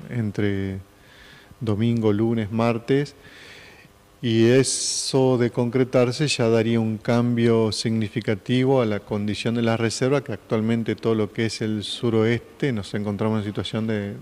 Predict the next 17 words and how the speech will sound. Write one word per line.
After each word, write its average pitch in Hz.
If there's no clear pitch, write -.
de 107
sequía, 117
de, 98
de 104
reservas 101
escasas 113
o 104
nulas. 104
Se -
ha 135
mantenido 147
lo 123
que 127
decías 117
vos, 135
e-, 123
esa 104